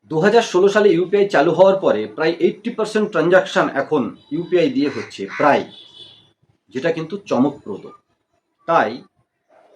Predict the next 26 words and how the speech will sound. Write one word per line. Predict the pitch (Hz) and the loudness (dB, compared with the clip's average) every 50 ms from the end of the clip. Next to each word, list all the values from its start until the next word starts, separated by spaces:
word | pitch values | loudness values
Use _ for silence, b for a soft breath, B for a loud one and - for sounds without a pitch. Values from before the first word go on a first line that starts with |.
| _ _ _ - | _ _ _ -6
তিন | 202 226 226 | -2 0 2
হাজারের | 226 226 240 240 240 233 202 | 4 4 6 6 6 6 6
নিচের | 160 151 185 190 - 240 240 214 | 4 2 0 2 4 4 4 6
লেনদেনগুলিতে | 190 185 190 196 202 202 202 202 202 202 202 220 208 | 4 4 4 4 2 2 2 2 2 2 2 2 2
এমডিআর | 196 170 160 165 165 170 185 185 196 202 - - | 2 2 2 2 4 6 6 6 6 4 0 -4
বহাল | 117 135 135 - 165 180 196 202 - - - | -2 -2 0 2 2 2 2 2 0 -4 -6
নাও | 123 120 139 175 | -2 2 4 4
হতে | 180 175 170 170 | 4 2 0 -2
পারে, | - - 170 208 220 | -4 -4 -2 -2 -2
হবে | - - 135 135 151 147 | 0 2 2 4 4 2
না। | 131 131 - | 0 0 -2
বড় | 180 135 135 156 190 | 0 2 4 4 4
অঙ্কের | 196 196 190 190 202 180 135 | 2 0 0 0 -2 0 0
ব্যক্তিগত | 143 147 - - 180 180 185 180 | -2 -4 -4 -4 -2 0 0 0
বা | 185 180 180 | 2 2 2
বাণিজ্যিক | - 143 139 147 143 - 208 - - | 2 2 0 0 -2 -4 -8 -8 -6
ট্রানজাকশনে | - 151 147 147 135 - - - 98 123 165 226 - _ _ _ _ _ - - | -6 -4 -2 -2 -4 -4 -6 -10 -12 -12 -12 -14 -16 _ _ _ _ _ -20 -12
জিরো | - 147 180 214 233 233 - | -6 -2 2 2 2 2 2
পয়েন্ট | - 131 139 202 220 196 - _ | 2 0 2 0 -2 -4 -8 _
থ্রি | - 202 202 | -6 -4 -2
জিরো | 170 165 160 143 127 | -2 0 2 2 0
পার্সেন্ট | - 98 - - - 76 71 71 - - - _ _ _ _ _ - | 0 -2 -8 -10 -12 -18 -20 -20 -20 -20 -20 _ _ _ _ _ -10
পর্যন্ত | 151 151 143 180 196 202 202 | -8 -4 -2 0 0 0 2
এমডিআর | 185 139 131 131 131 156 156 143 | 0 2 2 2 4 2 2 2
বসতে | 117 120 117 - - 160 | 0 -4 -8 -8 -8 -8
পারে। | 156 156 160 190 247 | -8 -6 -6 -8 -8